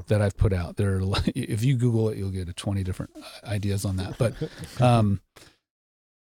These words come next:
Speaker 1: what was the question?
Speaker 2: Okay, so we were talking about the different things that people can do to sort of increase the value
Speaker 1: Oh.
Speaker 2: of, of their business before selling.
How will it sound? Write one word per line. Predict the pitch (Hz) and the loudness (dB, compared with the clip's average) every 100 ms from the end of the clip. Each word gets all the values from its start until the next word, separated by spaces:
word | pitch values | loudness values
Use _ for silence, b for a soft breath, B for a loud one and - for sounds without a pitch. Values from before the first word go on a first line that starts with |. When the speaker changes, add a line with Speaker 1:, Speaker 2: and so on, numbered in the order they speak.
| _ - B B B B | _ -18 B B B B
Speaker 1:
what | 143 | 2
was | 131 | 2
the | 123 | 0
question? | - 131 - 131 | 4 2 6 8
Speaker 2:
Okay, | 160 | 8
so | - 151 | 10 10
we | 156 | 12
were | 156 | 10
talking | 143 160 196 - 185 | 10 8 8 6 6
about | 170 123 139 127 131 | 6 8 10 10 8
the | 127 | 6
different | 127 135 143 110 | 6 6 4 4
things | 135 127 | 4 4
that | 117 | 4
people | 139 120 | 2 2
can | 120 120 | 2 6
do | 123 | 8
to | 120 | 6
sort | - 123 | 6 4
of | 113 110 | 2 2
increase | 123 117 131 117 107 - - b b _ | 2 2 4 4 2 -4 -14 b b _
the | - | 0
value | 107 127 123 123 120 123 113 | 6 8 10 10 8 6 4
Speaker 1:
Oh. | 120 113 | 2 2
Speaker 2:
of, | 101 - | 0 0
of | 120 | 0
their | 104 104 | 2 2
business | 123 113 110 110 101 | 4 4 4 2 0
before | - 110 - 117 110 | -4 -6 -2 0 2
selling. | 107 - 120 117 110 | 0 2 4 4 4